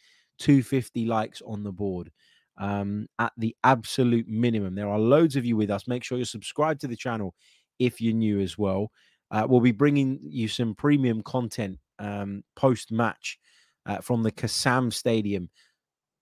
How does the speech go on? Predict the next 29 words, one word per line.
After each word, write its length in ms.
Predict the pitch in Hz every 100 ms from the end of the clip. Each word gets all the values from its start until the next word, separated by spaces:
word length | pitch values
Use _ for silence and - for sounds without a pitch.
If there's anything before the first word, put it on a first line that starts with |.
| -
tomorrow 580 | - 110 113 127 120 113
night 400 | 113 107 120 - -
after 320 | 117 - 113
Arsenal's 460 | 110 113 - 110 87
game 280 | 120 110 107
against 340 | 104 110 - 117
Oxford 380 | 120 - 104
United. 440 | 104 104 98 104 104
So 220 | 117 104 - - - _
if 140 | 110 113
you 80 |
do 160 | 104 127
wanna 180 | 127 117
sign 240 | - 117
up 140 | 113 -
to 100 | 107
the 120 | 110
Another 260 | 110 110
Slice 260 | 104 113 104
platform 420 | - 104 - 110
and 100 | 101
get 140 | 110 -
access 400 | 123 - - 113
to 220 | - 127 120
that, 200 | 113 -
you 160 | 113
can 420 | - - 135 127 113
do 220 | 143 156
so 420 | - 117 104